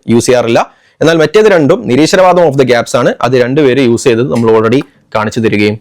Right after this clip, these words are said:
ചെയ്തിട്ടുണ്ട്. അപ്പൊ again, സിമ്പിൾ മനസ്സിലാക്കുക, God of the gaps-ഉം gap fallacy കമ്മിറ്റ് ചെയ്യാത്തൊരു ആർഗ്യുമെന്റും തമ്മിലുള്ള വ്യത്യാസം അതായിരിക്കും. എനിക്കറിയില്ല ഇതെങ്ങനെ വർക്ക് ചെയ്യുന്നു എന്നുകൊണ്ട്, അല്ലെങ്കിൽ ഈ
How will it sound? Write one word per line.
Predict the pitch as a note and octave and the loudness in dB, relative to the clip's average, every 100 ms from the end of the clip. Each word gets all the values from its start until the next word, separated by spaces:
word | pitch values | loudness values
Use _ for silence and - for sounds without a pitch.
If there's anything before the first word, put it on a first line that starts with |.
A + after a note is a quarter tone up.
| _ - | _ -4
ചെയ്തിട്ടുണ്ട്. | G#2 G2+ E2+ - _ - - - - | -4 -2 -6 -8 _ -20 -20 -12 -2
അപ്പൊ | E3 F3+ | 0 2
again, | G3 D3 - _ _ _ - - | 0 0 -6 _ _ _ -4 -2
സിമ്പിൾ | F#3 A3 G3+ | 2 2 0
മനസ്സിലാക്കുക, | D3+ D3 C3 C#3+ A#2+ | 0 -2 0 0 2
God | C3+ D3 | 2 0
of | - | 0
the | C#3+ | 0
gaps-ഉം | C3+ B2 D#3+ A#3+ _ _ _ - | 0 -2 -6 -6 _ _ _ -4
gap | A#2+ C3 - | -2 -2 -2
fallacy | C3 B2+ B2+ | -2 -2 -4
കമ്മിറ്റ് | A#2+ E3 | -2 0
ചെയ്യാത്തൊരു | D#3+ C3+ B2 | 0 0 0
ആർഗ്യുമെന്റും | A2 A#2 B2 A#2+ | 0 -2 -2 -2
തമ്മിലുള്ള | A2+ A2+ G#2 | 0 0 0
വ്യത്യാസം | A#2 A#2 A#2+ | -2 -2 -2
അതായിരിക്കും. | A#2 A2+ G#3 - _ - _ B2+ | -2 -2 -6 -8 _ -20 _ -2
എനിക്കറിയില്ല | D3+ F#3 D#3 G3 F3+ A#2 B2 C3+ _ _ _ _ _ _ _ - - _ D#3 | -2 0 0 2 0 0 -2 -6 _ _ _ _ _ _ _ -20 -20 _ -2
ഇതെങ്ങനെ | B2+ C3 C#3 A#2+ | 0 0 0 0
വർക്ക് | A#2 - | -2 -2
ചെയ്യുന്നു | A#2+ A2+ A2 A2+ | -2 -2 -4 -2
എന്നുകൊണ്ട്, | G2+ G2+ A2 - - | -2 -2 -4 -6 -10
അല്ലെങ്കിൽ | - B2+ B2+ | -6 -2 -2
ഈ | - | -2